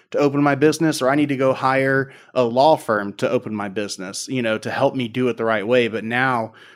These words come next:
what you're telling me is I can save a whole lot of money and do it myself, but have some expert guidance.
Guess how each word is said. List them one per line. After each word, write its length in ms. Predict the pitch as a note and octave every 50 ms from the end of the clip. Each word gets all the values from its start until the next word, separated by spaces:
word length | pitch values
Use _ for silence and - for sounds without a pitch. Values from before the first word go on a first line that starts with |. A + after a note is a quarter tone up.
| _ -
what 180 | A#2+ A#2 -
you're 80 | A#2 A2
telling 340 | - - F3+ G3+ G3+ E3+ C3
me 180 | A#2+ A2+ G#2+
is 280 | G#2+ G#2 G2+ G#2 G2 - -
I 80 | B2 A#2+
can 180 | - B2+ A2
save 300 | - - - C3 C3 A#2
a 80 | A2+ G#2
whole 240 | - - F#3+ G#3 G3+
lot 160 | F3+ C#3 B2
of 60 | B2+
money 220 | B2 B2 B2 B2 A#2
and 120 | A2+ G#2+
do 100 | B2 B2+
it 80 | A#2 F#2
myself, 480 | A2+ G#2+ G2 - - D3 C#3+ C3+ C#3
but 80 | - A2+
have 220 | G#2+ A#2+ A#2 A2+
some 180 | - - G2+ G#2
expert 480 | A#2+ A#2 - - - - F#2+ D2+ -
guidance. 720 | - C3 C3 C3 A#2+ G2 F2 - G1+ - - - - -